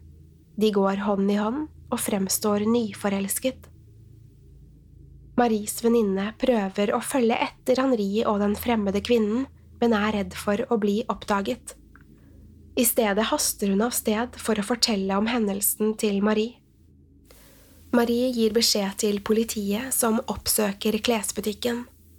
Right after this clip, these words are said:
Der har Henri etterlatt et visittkort under aliaset Lucien Gouillet. På visittkortet står en adresse nær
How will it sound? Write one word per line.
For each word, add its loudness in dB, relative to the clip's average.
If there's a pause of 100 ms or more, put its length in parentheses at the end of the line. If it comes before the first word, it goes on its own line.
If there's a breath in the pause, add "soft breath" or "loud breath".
(320)
Der 0
har 2
Henri 0
etterlatt -4
et -2
visittkort -2 (280 soft breath)
under 4 (100)
aliaset 0 (200)
Lucien 2
Gouillet. 0 (1120)
På 4
visittkortet 0
står 0
en 2
adresse -2
nær 2